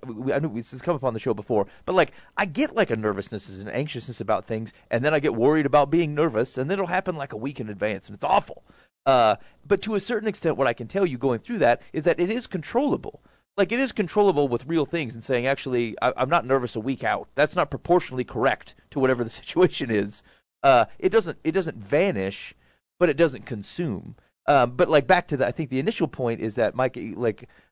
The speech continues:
uh, y-, you're right. I think we, we just wanna be able to identify. We wanna explain it as if, like, "Oh, well, this is normal because I have this," as opposed to saying, "Look, I was in a situation and it made me feel uncomfortable." It didn't, it didn't trigger something deep within me that was, like, sleeping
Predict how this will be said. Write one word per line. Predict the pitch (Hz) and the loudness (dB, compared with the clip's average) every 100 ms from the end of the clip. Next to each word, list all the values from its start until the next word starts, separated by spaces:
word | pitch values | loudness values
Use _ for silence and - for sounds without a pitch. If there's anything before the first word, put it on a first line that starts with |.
| _ 123 | _ 2
uh, | 110 101 98 - | 4 4 2 -2
y-, | 143 110 | -20 -4
you're | 139 | 2
right. | 139 185 131 | 4 4 4
I | |
think | 131 185 | -2 -2
we, | 160 - | -4 -2
we | 139 | -2
just | 190 - | -2 0
wanna | 165 143 | 0 0
be | 143 147 | 0 -2
able | 113 | 0
to | 110 | 0
identify. | 117 110 190 170 110 101 | 0 4 4 4 0 2
We | 175 | 2
wanna | 202 143 | 4 2
explain | - - 143 196 180 | -2 -8 0 0 2
it | 117 - - - | 0 0 -6 -4
as | 135 117 | -2 0
if, | 123 120 | -2 2
like, | 110 107 - | 2 4 4
"Oh, | 170 | 4
well, | 131 | 4
this | 147 180 | 0 -4
is | 123 107 | -6 -4
normal | 175 156 107 | -2 0 -2
because | 117 127 120 | -4 -4 -2
I | 107 | -2
have | 151 175 113 _ _ | -2 -2 -2 _ _
this," | 107 104 98 - | -6 -6 -6 -10
as | 147 | -8
opposed | 156 170 151 | -4 -4 -2
to | |
saying, | 156 170 | -4 -4
"Look, | 220 | -2
I | 135 | -2
was | 151 | -2
in | 247 | -4
a | |
situation | - 190 - 156 180 113 117 - _ _ _ - | -6 -8 -4 -2 -2 -4 -10 -14 _ _ _ -2
and | 156 147 | 0 2
it | 127 | 2
made | 160 175 | 0 0
me | 151 | -4
feel | 147 160 139 127 | -6 -2 0 0
uncomfortable." | 120 131 131 104 101 - - _ _ | -2 -6 -6 -8 -10 -10 -12 _ _
It | 180 | -2
didn't, | 220 196 - _ _ - | 0 -2 -8 _ _ -6
it | |
didn't | 196 147 | -6 -6
trigger | - 226 180 | 2 4 4
something | - 175 160 131 | 2 2 0 -4
deep | 151 175 139 | -4 -4 -4
within | 123 156 | -2 -4
me | 135 131 | -4 -2
that | 127 | -2
was, | 113 104 | -2 -2
like, | 110 101 | -2 -4
sleeping | - 160 202 113 101 101 | -4 -4 -2 -2 -2 -4